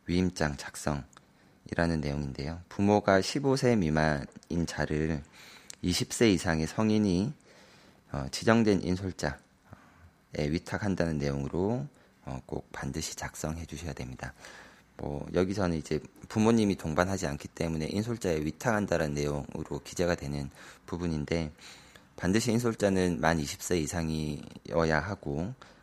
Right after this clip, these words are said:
어, 생년월일, 뭐, 인적사항 등이 기재가 된 영문으로 된, 음, 증명서를, 어, 공증받거나 해서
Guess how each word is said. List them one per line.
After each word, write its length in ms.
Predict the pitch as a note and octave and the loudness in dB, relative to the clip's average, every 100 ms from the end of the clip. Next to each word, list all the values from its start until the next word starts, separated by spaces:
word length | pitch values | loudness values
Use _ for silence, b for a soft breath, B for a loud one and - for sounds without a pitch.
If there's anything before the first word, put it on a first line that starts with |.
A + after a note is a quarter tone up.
| B - | B -14
어, 200 | C2 C2+ | -10 -8
생년월일, 640 | - G#2+ G#2 F2 C#2+ C#2+ C#2+ _ | -2 0 2 0 -2 -6 -8 _
뭐, 140 | - E2+ | -6 -6
인적사항 500 | - E2 - D2+ C#2+ | -4 -4 -2 -2 -2
등이 260 | D2 C#2+ - | -4 -6 -10
기재가 420 | - - E2+ C#2+ | -6 -2 -2 -4
된 380 | - D#2 C#2 F2+ - | -4 -4 -4 -6 -4
영문으로 400 | D#2+ D#2 E2+ D#2+ | -4 0 0 -2
된, 340 | D2+ F#2+ G#2 C3+ B B B B B B D2+ | -2 0 0 0 B B B B B B -8
음, 120 | C#2+ | -6
증명서를, 760 | - D#2+ E2 F2+ F#2 D2+ E2 B2+ - B B _ | -4 -2 -2 -2 -2 -2 -2 -4 -10 B B _
어, 200 | - C#2 C2+ | -12 -10 -4
공증받거나 800 | G#2 G#2 G#2 - - F2 D#2 E2 - - | 0 2 2 -2 0 0 2 -2 -10 -8
해서 380 | F2+ F2 D2 E2+ | -6 -4 -2 -4